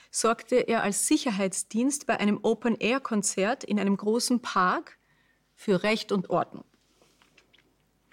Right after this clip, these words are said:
Dabei fiel ihm kurz nach Mitternacht ein Rucksack auf, den jemand unter einer Parkbank vergessen hatte.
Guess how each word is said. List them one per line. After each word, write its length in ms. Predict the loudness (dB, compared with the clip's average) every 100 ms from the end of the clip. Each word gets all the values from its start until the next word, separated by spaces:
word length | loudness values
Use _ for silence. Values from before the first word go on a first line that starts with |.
| _ -20 -20 -20 -6
Dabei 340 | -2 0 0
fiel 260 | 2 2 4
ihm 120 | 2
kurz 260 | 0 -2
nach 180 | -2 2
Mitternacht 480 | 2 2 0 -2 0
ein 120 | 0
Rucksack 480 | 2 2 0 -4 0
auf, 160 | -2 0
den 160 | 2
jemand 320 | 4 4 2
unter 280 | 2 0 0
einer 180 | 0 -4
Parkbank 680 | -2 -2 -2 -2 -2 -2 -4
vergessen 500 | -8 -6 -6 -4 -4
hatte. 360 | -4 -8 -12